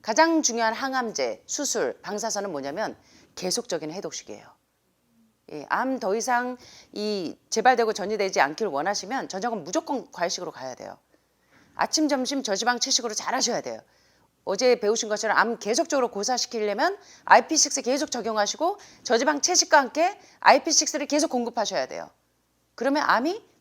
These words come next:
빨리 오토파지 이 명령을 받아서 더 이상 크지 않아요. 아셨죠? 이게 가장 중요한 거예요. 그래서 여러분들이 지금 저한테 오셔서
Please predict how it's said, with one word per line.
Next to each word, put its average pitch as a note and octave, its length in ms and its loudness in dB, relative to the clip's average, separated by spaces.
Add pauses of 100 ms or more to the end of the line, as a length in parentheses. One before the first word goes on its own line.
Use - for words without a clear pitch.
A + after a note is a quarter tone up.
빨리 F4 260 4
오토파지 B3 800 2
이 E3+ 220 -10 (160)
명령을 A#3+ 380 0
받아서 C4 520 2 (480)
더 A3 100 -4
이상 A3 140 -6
크지 C4 220 -6
않아요. A2 260 -10 (680)
아셨죠? C4+ 600 -6 (680)
이게 D#4+ 200 2
가장 C4 280 -4
중요한 G3 360 -4
거예요. C3+ 500 -18 (760)
그래서 C4+ 180 -2
여러분들이 C#4 380 2
지금 B3 420 -2 (580)
저한테 D4 340 6
오셔서 A3 600 4